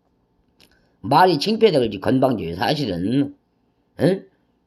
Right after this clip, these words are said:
내가 어쩌다 이런 잡년들하고 이웃간에 알고 사는 친인척처럼 살아서 그러지 실제로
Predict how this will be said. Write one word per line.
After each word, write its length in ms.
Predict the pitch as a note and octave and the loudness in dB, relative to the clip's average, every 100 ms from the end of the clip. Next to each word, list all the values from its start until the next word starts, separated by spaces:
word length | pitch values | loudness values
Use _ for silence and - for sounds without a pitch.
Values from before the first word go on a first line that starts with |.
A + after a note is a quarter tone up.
| _ _ _ _ _ _ _ _ _ _ _ _ _ _ _ _ _ - | _ _ _ _ _ _ _ _ _ _ _ _ _ _ _ _ _ -8
내가 180 | G#2 | -4
어쩌다 260 | A2 D#3+ C3+ | -2 0 0
이런 240 | A#2 A#2 A2 | 0 -2 -2
잡년들하고 840 | - D3+ D3+ A#2+ A2 C3 C3+ - - | 2 2 4 2 2 0 0 -4 -10
이웃간에 640 | A2+ E3+ E3+ C#3+ G#2+ F#2 _ _ _ _ _ - | -2 0 2 0 0 -6 _ _ _ _ _ -2
알고 380 | C3 G3+ G3 F#3 | 2 2 2 2
사는 280 | D#3 B2 | 2 0
친인척처럼 680 | A2+ - B3 A#3+ F#3 E3+ C3 | -4 0 0 0 -4 -2 -2
살아서 300 | A#2 D#3+ G#3 | 0 0 2
그러지 440 | D#3+ B2 D3 G3+ B2 | 0 0 -2 -4 -4
실제로 480 | - F3+ G#3 A2 | -6 -2 0 0